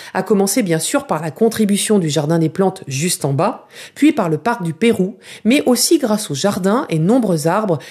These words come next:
j'étais heureuse de prendre de la hauteur pour le constater. Côté écusson, on admire le bel enchevêtrement de petites rues, de façades claires, de clochers d'église, de jardins aussi parfois et pas forcément petits, quelle chance. Notre groupe de visiteurs semblait bien sympathique en bas,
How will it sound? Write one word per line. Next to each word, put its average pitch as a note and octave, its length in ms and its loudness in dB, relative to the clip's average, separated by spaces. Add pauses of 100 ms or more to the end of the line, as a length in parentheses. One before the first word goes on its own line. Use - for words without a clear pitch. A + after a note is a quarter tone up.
(100)
j'étais A#3 300 0
heureuse C4+ 360 4
de G3+ 60 2
prendre A3+ 420 -2
de D#3 140 -2
la F3 160 4
hauteur C#4+ 400 0
pour - 180 0
le C4+ 100 6
constater. - 520 -6 (360)
Côté F4 340 4
écusson, A#3+ 540 -2 (280)
on G3+ 100 2
admire D4 300 4
le G3+ 100 4
bel A3+ 260 0
enchevêtrement G#3+ 640 0
de F3+ 80 0
petites A3 400 -4
rues, F3+ 300 -2 (280)
de G3 100 2
façades G#3 500 0
claires, D#3 520 0
de F#3 120 0
clochers G#3 400 2
d'église, F#3+ 580 2 (320)
de A#3 140 2 (160)
jardins A3 420 0
aussi - 240 -2
parfois - 460 -2
et F3 100 0
pas F#3 280 -2
forcément A#3+ 440 0
petits, A3 340 -2
quelle E3 220 2
chance. - 560 -6 (520)
Notre B3+ 240 2
groupe A#3+ 240 2
de G3 80 4
visiteurs F3+ 540 -2
semblait D#3+ 340 -2
bien C3+ 240 -2
sympathique E3+ 540 -2
en C3+ 80 0
bas, E3 260 0